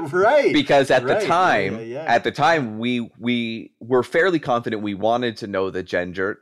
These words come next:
Speaker 2: but there was obviously, could have been two boys, two girls, one of each. So we had two of each. Um, and then we were like, "Well, if it's one of each, do we combine, like,"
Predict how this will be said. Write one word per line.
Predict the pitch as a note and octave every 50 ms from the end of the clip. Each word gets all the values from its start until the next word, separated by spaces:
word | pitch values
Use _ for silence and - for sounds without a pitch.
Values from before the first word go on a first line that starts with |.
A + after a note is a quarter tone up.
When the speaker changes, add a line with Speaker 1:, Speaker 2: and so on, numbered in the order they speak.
| _ -
Speaker 2:
but | - G#2 F2+ -
there | G2+ F#2+
was | F#2+ G2 F#2+
obviously, | G#2 G2 F#2+ G2+ - - G2+ G2 F#2+ F#2 - _ _ _
could | - A2+ G2
have | F2
been | G#2 G2+ F#2+
two | - - A#2+ A2
boys, | F2 G2 G2+ G#2+ A2+ A2+ -
two | - - G#2
girls, | F2+ - G2 G2 G#2 G#2 G2
one | F#2 F2+ F2+ E2+
of | E2+ D#2+ E2+
each. | G#2+ D#3 F3 - - - - _ _ _ _ _ _ _ _ _
So | _ - - C3
we | B2+ B2+
had | A#2+ C3 C#3 D#3 D#3+ C#3+ A#2 -
two | - - D3+ C3+ B2+ A#2
of | G#2 F2+ -
each. | - C#3+ A#2 F2+ - - - - - - - _ _ _ _ _ _ _ _ _ _ _ -
Um, | A2 A2 G#2+ G#2+ G#2 G2+ G2+ G2+ G#2 - _ _ _
and | A2 A#2 A2+ A#2
then | A#2 A#2+ A#2+
we | A#2 A#2 A2+
were | G#2 G#2 G#2+
like, | G#2+ G#2+ G#2+ G#2+ - -
"Well, | A#2+ A#2+ A#2 A2 G#2+ G#2+ G#2 G#2 G#2 - _ _ _ _ _ _
if | A2+ A#2 -
it's | A2+ F#2+ -
one | G#2 G#2 A#2 B2+ C3+ C#3
of | B2+ A#2
each, | C#3 D3 D#3 - -
do | - B2
we | A2 A#2 G#2+
combine, | - B2+ G#2+ G2 F2 A2 G#2 G#2 G#2+ A2 A2+ A#2 A#2 A#2 A2 - - -
like," | G#2+ G#2+ G2 F#2+ F#2+ - - -